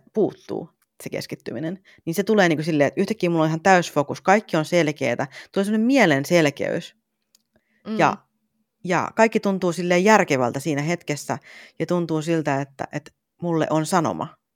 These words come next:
Speaker 1: että mun pitää nyt hidastua, hiljentyä ja keskittyä kuuntelemaan, ja mä oon silleen ihan suusupussa, niinku hiljaa kuuntelen, tarkkailen sitä tilannetta, niin mulla on semmonen olo, että mulle näytetään jotain ja että mä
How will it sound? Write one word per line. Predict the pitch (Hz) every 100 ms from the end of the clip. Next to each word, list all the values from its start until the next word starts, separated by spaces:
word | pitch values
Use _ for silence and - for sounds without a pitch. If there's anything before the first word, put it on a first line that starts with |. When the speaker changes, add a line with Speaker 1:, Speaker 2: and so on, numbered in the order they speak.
| -
Speaker 1:
että | 151 - _ -
mun | 175
pitää | 170 185
nyt | 175 -
hidastua, | 220 175 - - 139 - - - -
hiljentyä | 185 165 135 135 131 135 - _ _ _ -
ja | 139 123 - _ _ _
keskittyä | 185 - - - 143
kuuntelemaan, | - 165 131 123 127 127
ja | 123 - _ _
mä | 156 151
oon | 151
silleen | 160 147
ihan | 139 147 135 - _ _ _ _ _
suusupussa, | - - 151 143 - 98 - 143
niinku | 151 143
hiljaa | 156 143 135 104 98 _ _ -
kuuntelen, | 151 131 110 120 - - _
tarkkailen | 175 151 - 135 143
sitä | -
tilannetta, | - - - - - 190 185 - _
niin | 160
mulla | 175 185
on | 165
semmonen | 170 156 151
olo, | 143 165 -
että | 135 160
mulle | 151 147
näytetään | 170 165 123 - 95 117
jotain | 123 - 123
ja | 120
että | 76
mä | 156